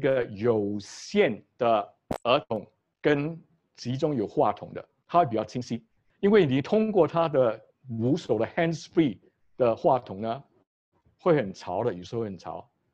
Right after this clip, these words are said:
只是一把手机跟一个有线的耳机就可以了，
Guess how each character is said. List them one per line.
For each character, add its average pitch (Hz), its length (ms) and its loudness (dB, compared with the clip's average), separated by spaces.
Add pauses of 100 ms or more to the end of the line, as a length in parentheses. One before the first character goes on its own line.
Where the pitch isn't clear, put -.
只 139 120 -4
是 185 160 2 (320)
一 170 120 -2
把 165 140 0
手 127 180 -2
机 190 340 -2 (480)
跟 185 340 4 (100)
一 160 100 -4
个 151 140 0
有 104 320 -4
线 131 460 -2 (260)
的 160 160 0
耳 101 160 -4
机 147 400 -6 (100)
就 185 140 4
可 135 160 -2
以 143 120 2
了， 143 220 -4